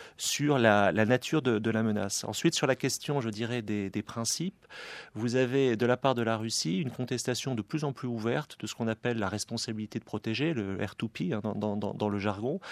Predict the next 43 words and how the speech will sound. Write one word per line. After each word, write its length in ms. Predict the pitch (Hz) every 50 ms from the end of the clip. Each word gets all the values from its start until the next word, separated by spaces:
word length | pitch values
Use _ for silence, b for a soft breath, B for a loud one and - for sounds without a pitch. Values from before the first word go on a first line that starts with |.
| B B B B
qui 100 | - 151
est 120 | 151 -
un 80 | 170 156
concept 480 | - 151 139 - - 139 120 - - 107 - -
onusien, 520 | - 117 104 113 113 107 131 156 180 190
forgé 420 | - - - 135 127 131 131 143 143
dans 220 | 117 107 101 110
un 60 | 107
cadre 240 | - - 117 104 95
onusien, 500 | 101 95 98 95 98 113 127 160 170 165
qui 180 | - - - 107
a 180 | 101 107 104
justi-, 400 | 98 90 113 - - - - -
qui 120 | - - 104
a 20 |
été 180 | 104 - - 113
utilisé 400 | 107 - - 113 107 107 120 120
pour 160 | - - 95
justifier, 440 | 92 98 - - 107 - - 123 110
par 180 | - 92 95
exemple, 480 | 98 92 90 113 117 110 - - 104 95 B B B B B B B B B -
euh, 220 | 90 92 92 87
les, 200 | 92 90 90 90
les, 140 | 90 - -
les, 160 | - 82 87 95 107 92 90 82 85 87
les 80 | 92
formes 200 | - - 117 110
d'intervention 580 | 104 107 104 - 107 104 98 107 104 - - 107
en 60 | 98
Côte 200 | - - 104 92
d'Ivoire, 560 | 85 92 101 101 117 131 143 160 180 170 - B B B B B B - -
euh, 240 | 104 101 98 98 - -
évidemment, 640 | - 101 104 107 107 107 104 107 110 107 98 - -
euh, 180 | 98 95 92 -
en, 140 | - 98 98 -
en 120 | - 98
Libye. 400 | 98 104 110 110 139 175 185 - -
Et 80 | 113
aujourd'hui, 380 | 113 120 110 117 117 120 165 180
ce 140 | - - 120
concept 540 | - - 120 110 - - 180 185 - - - -
est, 260 | 120 127 143 160 151
euh, 200 | 113 104 101 95